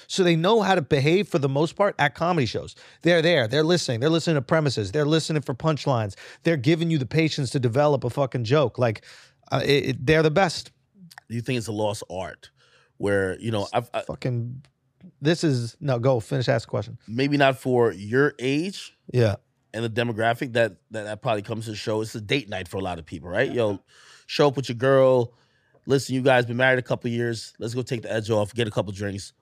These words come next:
Speaker 2: watch this show, right?
Speaker 1: Yeah.
Speaker 2: I'm wondering now, and that shit, I, I've sat down with, with, with Drewski, I've sat down with, um, just a lot of these more online comedian dudes
Speaker 1: Yeah.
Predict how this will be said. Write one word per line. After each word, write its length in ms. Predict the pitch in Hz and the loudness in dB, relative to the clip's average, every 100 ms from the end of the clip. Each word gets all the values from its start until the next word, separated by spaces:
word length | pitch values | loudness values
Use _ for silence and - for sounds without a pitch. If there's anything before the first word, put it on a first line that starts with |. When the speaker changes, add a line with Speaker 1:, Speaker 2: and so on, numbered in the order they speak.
| _ _ | _ _
Speaker 2:
watch 280 | 98 95 - | -2 -2 -4
this 160 | 98 | -12
show, 240 | - 107 87 | -10 -8 -8
right? 300 | 82 113 120 - | -6 -6 -6 -12
Speaker 1:
Yeah. 120 | 98 - _ | -18 -20 _
Speaker 2:
I'm 240 | 131 143 131 | 0 2 2
wondering 400 | 156 170 165 143 | 2 4 2 4
now, 240 | 131 147 | 4 6
and 100 | 156 | 4
that 100 | 139 | 2
shit, 140 | - 131 | 2 4
I, 220 | 120 131 | 6 6
I've 140 | 120 | 2
sat 180 | - 139 | 2 4
down 220 | 139 123 | 6 4
with, 140 | 123 117 | 2 0
with, 160 | 113 | -4
with 140 | 107 98 | -6 -8
Drewski, 580 | 101 139 131 - 131 123 | -4 -4 -4 -4 0 2
I've 140 | 110 | 2
sat 220 | - 117 | 2 2
down 240 | 120 113 107 | 2 0 0
with, 160 | 104 | -4
um, 280 | 104 101 101 - - _ | -4 -4 -6 -10 -20 _
just 140 | 139 | -4
a 40 | 147 | 2
lot 120 | 175 | 4
of 80 | 190 | 4
these 180 | 165 135 | 2 2
more 240 | 147 143 - | 2 2 2
online 400 | 131 147 147 147 | 2 4 2 0
comedian 360 | 147 143 160 160 | -2 -2 0 2
dudes 320 | 165 170 - - | 2 2 -4 0
Speaker 1:
Yeah. 200 | 120 | 0